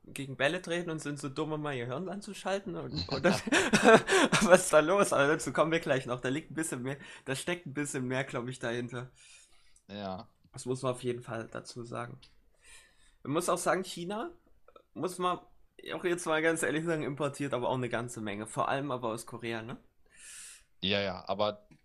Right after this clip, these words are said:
Speaker 2: bei denen ist es so ein bisschen Korea und dann gibt's ja noch manchmal, ich weiß nicht, was, was ist das hier, dieses, das ist P Z, äh, P C S? Was
Speaker 1: P C S?
Speaker 2: war das nochmal?
Speaker 1: Äh,
Speaker 2: Ja.
Speaker 1: Pacific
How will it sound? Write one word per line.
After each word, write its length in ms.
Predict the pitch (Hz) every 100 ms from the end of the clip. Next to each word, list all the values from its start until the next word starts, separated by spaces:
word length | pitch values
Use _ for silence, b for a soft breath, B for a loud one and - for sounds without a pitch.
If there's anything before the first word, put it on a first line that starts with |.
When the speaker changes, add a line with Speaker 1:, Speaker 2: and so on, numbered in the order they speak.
| - -
Speaker 2:
bei 100 | 113
denen 200 | 127 139
ist 140 | -
es 100 | 117
so 80 | 113
ein 40 |
bisschen 240 | 117 - 120
Korea 720 | - 104 123 139 135 135 147 - b b b b b _ -
und 320 | 107 104 98
dann 100 | 101
gibt's 180 | 98 -
ja 80 | 104
noch 180 | 92 90
manchmal, 420 | 95 - - 90
ich 80 | -
weiß 180 | 92 -
nicht, 100 | 98
was, 160 | 98 -
was 160 | 92 -
ist 140 | -
das 80 | -
hier, 160 | - 123
dieses, 360 | 110 - - - _ -
das 180 | - -
ist 120 | 101
P 180 | - 117
Z, 480 | - 92 92 - - -
äh, 280 | 92 90
P 220 | 90 - -
C 320 | - - 113 _ _ _ -
S? 320 | - - -
Was 0 |
Speaker 1:
P 60 | - -
C 20 | -
S? 40 |
Speaker 2:
war 100 | 87
das 180 | 95 -
nochmal? 180 | 113 117 -
Speaker 1:
Äh, 200 | 69 73
Speaker 2:
Ja. 140 | 95 -
Speaker 1:
Pacific 800 | 131 - - - - 151 143